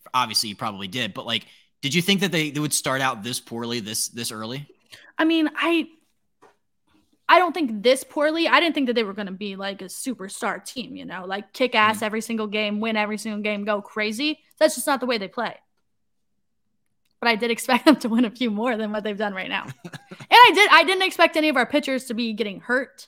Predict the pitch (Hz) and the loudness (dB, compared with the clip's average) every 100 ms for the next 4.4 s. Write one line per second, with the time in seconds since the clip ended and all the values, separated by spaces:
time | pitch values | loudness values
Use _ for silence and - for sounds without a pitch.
0 | _ 240 262 269 269 - 226 170 123 _ | _ -10 -6 -4 -6 -8 -12 -14 -16 _
1 | _ _ _ _ _ _ _ _ _ _ | _ _ _ _ _ _ _ _ _ _
2 | - 220 214 214 208 202 202 196 - - | -10 -4 -2 -2 -4 -6 -6 -8 -10 -12
3 | - _ _ _ _ _ _ 208 185 165 | -18 _ _ _ _ _ _ -6 -6 -6
4 | 135 - 151 | -12 -12 -14